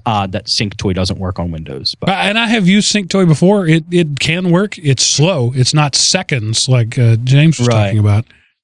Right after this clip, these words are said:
Speaker 1: Yeah, I mean, sorry, it didn't. It just didn't work for me. It,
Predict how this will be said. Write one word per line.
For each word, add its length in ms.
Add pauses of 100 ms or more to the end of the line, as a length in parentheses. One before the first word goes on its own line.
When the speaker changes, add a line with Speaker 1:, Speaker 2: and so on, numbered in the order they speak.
(380)
Speaker 1:
Yeah, 240
I 20
mean, 160
sorry, 280
it 60
didn't. 180
It 80
just 160
didn't 180
work 160
for 140
me. 400
It, 200